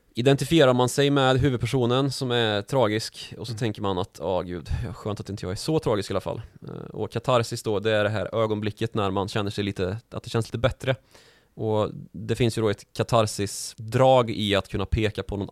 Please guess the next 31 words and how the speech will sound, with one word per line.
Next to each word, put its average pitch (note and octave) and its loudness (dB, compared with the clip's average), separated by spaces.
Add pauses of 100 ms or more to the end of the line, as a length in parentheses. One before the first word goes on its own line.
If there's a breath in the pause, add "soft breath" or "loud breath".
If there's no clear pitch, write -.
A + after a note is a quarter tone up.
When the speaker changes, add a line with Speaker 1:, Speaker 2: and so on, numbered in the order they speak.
Speaker 1:
annan G#2 -4
som G2+ -8 (140)
skyldig G2+ -6
till F#2+ -8
den - -8
här - -8
pandemin G2+ -6
naturligtvis. - -14 (680 loud breath)
Eh, E2 -16 (400)
att - -8
det F#2+ -10
skulle G2+ -6
kunna F#2 -4
vara F#2 -2
lite - -8 (180)
Speaker 2:
Man C3 -8
förmildrar C#3+ -4
sina B2 -6
egna A2 -4
sår A#2 -2
med G#2 -4
skadeglädje. A2 -4
Är - -16
det - -2
Speaker 1:
Ja, C3 6
Speaker 2:
så? C3 2
Speaker 1:
kan B2+ 0
man G#2+ 2
väl G2+ -2
säga. D#2 0
Och G#2 0